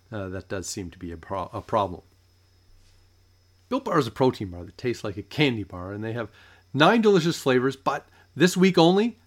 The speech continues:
you can get new Built Bar flavor, Grasshopper Cookie.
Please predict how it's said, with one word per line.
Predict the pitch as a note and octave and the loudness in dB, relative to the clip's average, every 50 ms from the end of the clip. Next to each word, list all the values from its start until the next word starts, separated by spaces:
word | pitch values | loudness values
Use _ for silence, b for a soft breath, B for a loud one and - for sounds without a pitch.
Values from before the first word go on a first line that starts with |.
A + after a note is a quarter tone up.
| _ _ _ | _ _ _
you | B2+ A#2+ | -8 -8
can | G#2+ A2+ A2 | -6 -6 -2
get | G#2 C3 C#3+ D3 - - | 0 0 0 -2 -2 -6
new | D3 B2 B2 C3 C#3 E3 G#3+ A3+ | -8 -6 -2 2 4 4 4 4
Built | D#3 A2+ A2+ G#2 G2 | 2 0 -2 -2 -2
Bar | - G#2+ F#2+ F#2 | -2 -2 -2 -2
flavor, | - - A2 A2 A#2 C3 - - - | -2 -4 -2 -2 -2 -4 -6 -8 -12
Grasshopper | A#2 G2+ D3 D#3 F3 F3+ - - D3+ D3 D3 - D3 | -2 2 4 6 6 4 4 4 4 6 6 6 2
Cookie. | C#3 - - E3+ E3+ - D3 G2+ - | 0 4 4 4 4 4 2 -2 -4